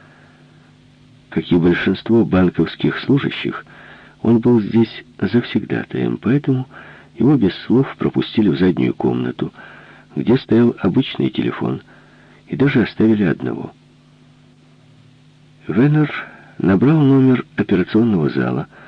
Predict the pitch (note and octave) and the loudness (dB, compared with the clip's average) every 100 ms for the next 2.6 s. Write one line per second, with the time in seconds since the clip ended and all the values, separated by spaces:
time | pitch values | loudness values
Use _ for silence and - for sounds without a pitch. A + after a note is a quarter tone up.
0 | - - - - _ - C#2+ - D#2 C#2 | -20 -20 -20 -20 _ -6 -6 -4 -2 -2
1 | C2+ D2 - D2+ C#2+ B1+ - D2+ C2+ C2 | -2 -4 -4 -2 -2 -2 -4 -2 0 0
2 | B1+ - C2 B1 C#2 E2 | -2 -4 -6 -4 -4 -6